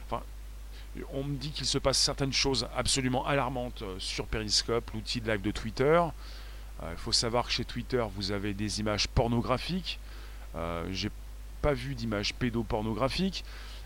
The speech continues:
Euh, j'en ai pas recherché, mais il y a beaucoup de laisser-aller chez Twitter, chez Periscope, l'outil de live de Twitter. Et je me pose des questions quant à savoir, est-ce qu'ils laissent aller, est-ce qu'ils font exprès,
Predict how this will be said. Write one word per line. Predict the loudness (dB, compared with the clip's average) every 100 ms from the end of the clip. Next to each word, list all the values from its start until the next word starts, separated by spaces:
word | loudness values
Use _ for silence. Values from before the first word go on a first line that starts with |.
| -6
Euh, | -4 -2
j'en | 2
ai | 4
pas | 2
recherché, | 2 0 2 2 4 2 -2 -8 -10 -6
mais | 0
il | 2
y |
a | 4
beaucoup | 4 4
de | 6
laisser-aller | 6 6 6 6 6 4 4
chez | 2 2
Twitter, | 0 0 4 6 8 6
chez | 4 2
Periscope, | 2 2 2 2 4 2 2 0
l'outil | -4 -2 2
de |
live | 2 4
de | 2
Twitter. | 0 0 4 6 4 2 -8 -10 -10 -8
Et | -4
je |
me | -2
pose | 2 2 2
des |
questions | -2 0 0 0 0
quant | -2
à | 0
savoir, | 0 2 6 6 6
est-ce | 4 0
qu'ils | -2 -2 -6 -6
laissent | 0 4 6 6
aller, | 6 4 2 -2 -10 -10 -4
est-ce | -4 -2
qu'ils | -2
font | 2 4
exprès, | 4 2 2 2 2